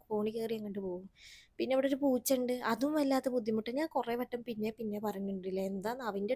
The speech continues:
ടൂൺ അങ്ങനെയാണ് ട്ടോ. നിങ്ങളങ്ങോട്ട് അഡ്ജസ്റ്റ് ചെയ്യണം.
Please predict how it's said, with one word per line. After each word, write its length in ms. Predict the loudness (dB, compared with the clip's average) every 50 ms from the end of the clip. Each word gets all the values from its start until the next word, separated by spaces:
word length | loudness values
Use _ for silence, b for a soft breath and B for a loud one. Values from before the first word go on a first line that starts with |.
| 0
ടൂൺ 220 | 0 0 0 2 0 0
അങ്ങനെയാണ് 400 | -2 -2 -4 -4 -6 -8 -8 -10
ട്ടോ. 160 | -10 -14 -14 B B B B B B B B
നിങ്ങളങ്ങോട്ട് 460 | B -2 0 0 2 2 2 2 2
അഡ്ജസ്റ്റ് 520 | 2 2 0 -2 -2 -2 -2 -2 0 0 2
ചെയ്യണം. 300 | 2 2 0 -2 -6 -10